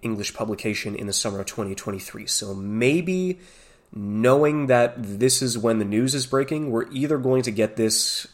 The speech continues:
uh, anime adaptation near the end of twenty twenty-two or at the beginning of twenty twenty-three. So I'm really curious to see how this is going to translate and at some point in time within the next year or so, I'm definitely gonna have to go back and rewatch the Tatami Galaxy, because even though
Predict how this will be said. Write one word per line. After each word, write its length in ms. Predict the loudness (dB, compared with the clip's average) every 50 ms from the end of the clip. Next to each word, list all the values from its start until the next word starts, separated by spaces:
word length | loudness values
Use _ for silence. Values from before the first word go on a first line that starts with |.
| _ _ _ -4
uh, 400 | -2 0 0 0 0 -2 -2 -2
anime 180 | 0 0 2 4
adaptation 560 | 4 4 4 2 0 -2 -2 -2 -2 -4 -6 -4
near 160 | -4 -4 -4
the 160 | -6 -8 -12 -8
end 440 | -4 -2 0 0 0 -2 -4 -6 -10 -14 -18 -20 -12 -6
of 120 | -6 -6 -6
twenty 260 | -2 0 0 0 0
twenty-two 540 | 0 -2 -2 -2 -2 -2 -4 -2 -2 -2 -2
or 160 | 0 -2 -2
at 100 | -2 -2
the 60 | -4
beginning 360 | -4 -2 0 0 0 2 0
of 80 | -2 -4
twenty 260 | -4 -4 -4 -4 -4
twenty-three. 600 | -6 -8 -8 -8 -8 -10 -14 -14 -14 -16 -16 -20 -20 -20 -20 -20 -20 -20 _ -8
So 300 | -4 -2 -2 -2 -2 -2
I'm 280 | -2 -2 -2 -2 0 2
really 280 | 4 6 8 6 6
curious 400 | 4 2 0 0 2 2 0 -2
to 100 | -2 -4
see 220 | -4 -2 -2 -4 -4
how 480 | -4 -4 -2 0 2 2 2 2 0
this 220 | 0 -2 -2 -2 -2
is 100 | -4 0
going 200 | 0 2 2 2
to 60 | 0
translate 540 | -2 -2 0 0 0 0 -2 -2 -2 -2 -4
and 320 | -4 -4 -4 -4 -6 -8 -10 -14 -20 -20 -20 -20 _ _ _ -6
at 100 | -2 0
some 180 | 0 2 2
point 120 | 2 2 2
in 80 | 2
time 300 | 2 4 4 4 4 4
within 200 | 2 0 0 -2
the 80 | -2 0
next 220 | -2 -2 -2 -2
year 120 | -2 0 0
or 40 |
so, 220 | 0 0 0 0 0
I'm 100 | 2 0
definitely 280 | 0 0 0 0 0
gonna 140 | 0 0 -2
have 160 | -2 -4 -4
to 60 | -4 -4
go 140 | -2 -2
back 160 | 0 -2 -2 -4
and 120 | -4 -6
rewatch 360 | -6 -4 -4 -2 -4 -4 -4
the 80 | -6 -8
Tatami 320 | -8 -8 -6 -6 -4 -2
Galaxy, 340 | -2 -2 -2 -2 -4 -8 -10
because 300 | -8 -6 -6 -8 -6 -6
even 260 | -6 -4 -2 -2 0
though 420 | 2 4 6 6 6 6 4 2